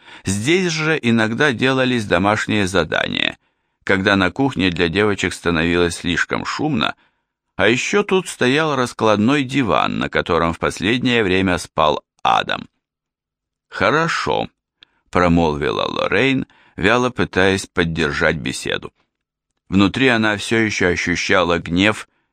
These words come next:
и негодование, а снаружи, должно быть, выглядела слишком измученной. «Я рада, что мы вернули её». «Я тоже рад».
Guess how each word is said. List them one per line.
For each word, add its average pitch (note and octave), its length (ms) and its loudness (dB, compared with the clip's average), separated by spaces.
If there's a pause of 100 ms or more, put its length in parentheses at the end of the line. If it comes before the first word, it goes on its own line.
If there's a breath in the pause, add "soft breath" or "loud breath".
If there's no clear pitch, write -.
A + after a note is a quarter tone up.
(160)
и G2 120 4
негодование, D#2 1040 0 (680)
а B2 180 2
снаружи, F3 520 -2
должно C#3+ 380 0
быть, C3+ 220 -2
выглядела B2 540 0
слишком A2 600 -2
измученной. D#2+ 760 -4 (800)
«Я B2+ 260 2
рада, A#2+ 380 0
что F2+ 240 0
мы F2+ 160 4
вернули E2+ 560 0
её». C2+ 440 -6 (1000)
«Я G#2+ 240 2
тоже D#2+ 500 0
рад». G#1 320 -4